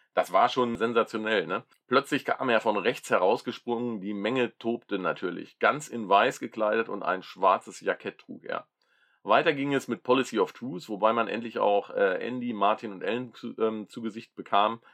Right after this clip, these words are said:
Auch die anderen hatten sehr schöne Klamotten an, besonders Martins, äh, Stage Clothes gefielen mir sehr. Da hat er auch, war Martin echt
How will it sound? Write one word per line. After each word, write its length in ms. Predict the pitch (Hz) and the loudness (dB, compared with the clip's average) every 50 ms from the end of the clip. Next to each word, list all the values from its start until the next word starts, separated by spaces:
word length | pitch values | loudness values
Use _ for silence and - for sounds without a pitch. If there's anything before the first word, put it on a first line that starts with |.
| _ _ _ _ _ | _ _ _ _ _
Auch 220 | - - - - | 4 4 4 4
die 160 | - 113 98 | 2 -2 0
anderen 340 | - 113 120 123 127 127 117 | 2 2 4 4 4 4 4
hatten 240 | 113 107 - 117 107 | 2 0 -2 -6 -6
sehr 240 | 87 90 104 110 113 | -2 2 2 2 2
schöne 240 | - - 113 104 | 2 -2 -4 -4
Klamotten 480 | 90 98 95 92 98 101 107 - 113 98 | 0 0 2 4 4 2 2 0 -2 -4
an, 220 | 92 104 107 104 | -2 -2 -2 -4
besonders 500 | 92 92 85 107 107 113 113 110 104 - | -6 -2 0 0 2 4 4 2 2 0
Martins, 720 | 101 98 98 101 107 117 - - 127 123 117 - - - | -2 2 4 6 6 6 4 0 -6 -6 -6 -8 -8 0
äh, 240 | - 95 95 90 87 | 4 4 6 6 4
Stage 340 | - - - 107 113 113 - | 2 0 0 0 0 -2 -4
Clothes 280 | - - 107 107 98 - | -4 -4 -4 -4 -4 -6
gefielen 320 | - 85 - 113 107 104 101 | -12 -14 -10 -8 -8 -4 -2
mir 140 | 95 92 85 | -2 -2 0
sehr. 320 | 92 101 104 98 85 - - | 2 4 4 4 4 4 6
Da 160 | - 98 98 | 6 6 6
hat 120 | 101 110 | 8 8
er 80 | 123 117 | 8 8
auch, 180 | 107 101 - 90 | 8 8 6 8
war 180 | 107 107 117 113 | 8 10 10 10
Martin 320 | 117 117 123 - 127 117 | 8 8 6 6 2 -6
echt 200 | - 117 - - | -8 -10 -12 -14